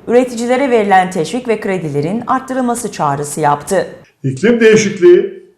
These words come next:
Speaker 2: şüphesiz ki yağış rejiminde değişikliğe, doğal afetlere, sıcaklık artışına ve kuraklığa neden oluyor. İki bin otuz yılına kadar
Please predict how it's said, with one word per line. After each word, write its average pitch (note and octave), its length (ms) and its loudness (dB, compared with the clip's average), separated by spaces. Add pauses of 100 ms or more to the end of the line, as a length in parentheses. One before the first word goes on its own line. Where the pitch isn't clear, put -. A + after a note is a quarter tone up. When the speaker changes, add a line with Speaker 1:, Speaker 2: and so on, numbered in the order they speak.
Speaker 2:
şüphesiz G3 600 0
ki F3+ 340 4 (320)
yağış F#3 380 4
rejiminde F#3 580 -2
değişikliğe, F3 800 4 (280)
doğal F3 220 4
afetlere, F3 720 2 (320)
sıcaklık D#3 480 -2
artışına E3 800 2 (140)
ve D3+ 180 -6
kuraklığa D#3 500 2
neden D#3+ 280 0
oluyor. A2 260 -8 (800)
İki D3 240 -2
bin G3+ 60 6
otuz A3 340 2
yılına G#3+ 280 4
kadar G3 580 0